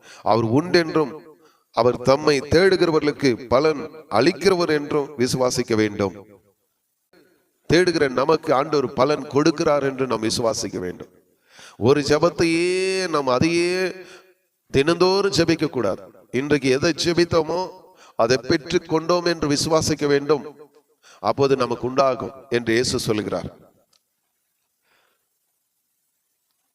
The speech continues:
புதிய உடன்படிக்கையில விஸ்து-, விசுவாசம் ஒரு அஸ்திபாரம்.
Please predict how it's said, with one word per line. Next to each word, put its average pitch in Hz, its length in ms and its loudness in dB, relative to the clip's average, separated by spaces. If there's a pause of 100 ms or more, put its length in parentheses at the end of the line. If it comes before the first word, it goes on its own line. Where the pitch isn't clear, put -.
(100)
புதிய 180 320 2
உடன்படிக்கையில 160 960 0
விஸ்து-, 160 340 -8
விசுவாசம் 170 560 0
ஒரு 156 160 2
அஸ்திபாரம். 143 880 -2